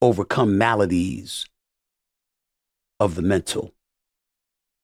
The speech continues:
They go to alcohol for the same reason.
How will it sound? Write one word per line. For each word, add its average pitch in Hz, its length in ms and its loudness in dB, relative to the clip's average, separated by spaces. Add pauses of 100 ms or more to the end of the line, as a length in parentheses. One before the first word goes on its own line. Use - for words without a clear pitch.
(340)
They 95 80 -2
go 110 120 4
to 117 100 2
alcohol 90 760 -4 (1500)
for 110 80 0
the 87 100 -2
same 110 360 2
reason. 95 480 -2